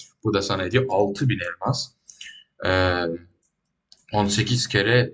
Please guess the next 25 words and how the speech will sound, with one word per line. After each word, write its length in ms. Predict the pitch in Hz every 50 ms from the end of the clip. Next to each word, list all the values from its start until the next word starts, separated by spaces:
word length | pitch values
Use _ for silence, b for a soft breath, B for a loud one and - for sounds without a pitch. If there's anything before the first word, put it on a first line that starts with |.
| _ _ - -
e, 40 | 95 92 87 87 85 82 - - - - - - _ _ _ _ _ -
yeşil 520 | - 98 98 95 - - 110 113 117 123 - _ - -
deri. 380 | 98 92 90 95 107 127 127 _ _ _ _ _ _ _ _ _ _ _ _ _ _ _ _ -
E, 40 | 95 95 98 98 98 98 95 95 95 95 95 92 92 - - _ _ _ _ _ _ _ _ -
abi 300 | - 95 95 - 131 -
genel 220 | 107 101 101 104
olarak 340 | 101 98 95 95 90 - -
gerçekten 520 | 104 95 95 95 - - - - - - -
çok 200 | - 98 - -
sağlam 420 | - - 90 82 82 82 - - _ -
ya. 80 | - 80 80 80 -
Harbiden, 500 | 92 92 92 87 90 87 85 87 87 - _ _ _ _ _ _ _ _ _ _ _ _ -
e, 260 | 92 90 87 85 82 82 85 82 85 82 - _ _ _ _ _ _ _ _ _ -
altın 380 | - 92 95 92 90 - 104 95
da 60 | 90
yine 260 | 90 87 87 87 82
buradan 240 | 87 82 - 87 85
çok 320 | - - 90 85 - -
iyi 80 | 90 85
verdi. 440 | 85 85 85 85 - 98 101 101 101 _ b b b b b b _ _ -
Yani 300 | - 87 90 87 87 85
gerçekten 640 | 87 101 107 104 - - 95 - - 104 101 101 101 - - -
feci 300 | 98 90 - 101 101 98
bir 80 | 101
şekilde 640 | - - - - - - - - 101 107 101 - -